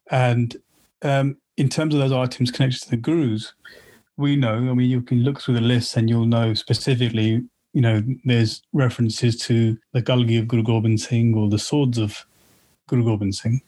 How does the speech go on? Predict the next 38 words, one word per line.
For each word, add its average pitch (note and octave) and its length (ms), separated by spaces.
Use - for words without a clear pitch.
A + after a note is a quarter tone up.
Yeah, D3 380
I B2+ 40
mean, B2+ 240
sadly, C#3 520
they C3 300
haven't B2 520
surfaced. C#3 720
Um, B2 560
there C3 160
have A#2+ 140
been, C3 400
there's B2 160
been C3 180
some B2 220
research C3 560
to - 120
suggest B2+ 720
that, A#2+ 480
um, A#2+ 680
you D3 120
know, C3 80
the, A#2+ 240
the, A#2+ 460
the C3+ 120
artifacts B2+ 640
that B2 120
went B2+ 320
back B2+ 240
to, A#2+ 480
uh, A2+ 480
you C3 140
know, A#2 40
the A2+ 60
swords B2 380
that A#2+ 140
went B2 200
back B2 220
to, A#2 340